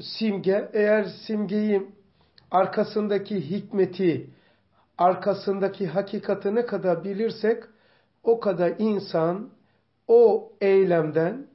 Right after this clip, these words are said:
onu tefekkür ederken, orada ederken Safa ile Merve, o kadar lezzet alır, keyif alır ve içsel aleminde inkişaflar olur. Nasıl ki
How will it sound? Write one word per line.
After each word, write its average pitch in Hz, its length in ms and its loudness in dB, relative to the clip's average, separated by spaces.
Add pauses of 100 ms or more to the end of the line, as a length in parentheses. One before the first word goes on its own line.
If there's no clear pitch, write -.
onu 196 280 0
tefekkür 190 440 -2
ederken, 190 800 0 (200)
orada 151 480 -2
ederken 156 760 -6
Safa 151 380 -8
ile 147 180 -8
Merve, 156 360 -10 (600)
o - 160 -2
kadar 226 460 0 (460)
lezzet 220 440 0
alır, 220 280 -2
keyif 240 380 -4
alır 175 340 0 (380)
ve 208 200 -2
içsel 247 400 -2 (420)
aleminde 185 840 2 (360)
inkişaflar 208 680 0
olur. 170 400 -2 (480)
Nasıl 247 300 0
ki 202 360 -2